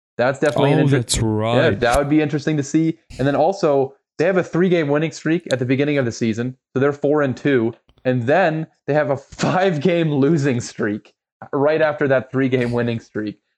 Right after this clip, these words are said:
Speaker 1: So just brutal, like, just ups and downs,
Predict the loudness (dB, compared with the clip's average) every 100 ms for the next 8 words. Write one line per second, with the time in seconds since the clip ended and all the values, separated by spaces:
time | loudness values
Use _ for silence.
0 | _ -2 0 0 -2 -6 -2 2 4 4
1 | 4 0 -2 _ _ _ -2 -2 -4 _
2 | _ -2 -2 -2 -2 0 -2 -6 -4 -2
3 | 0 0 0 0 -2 -6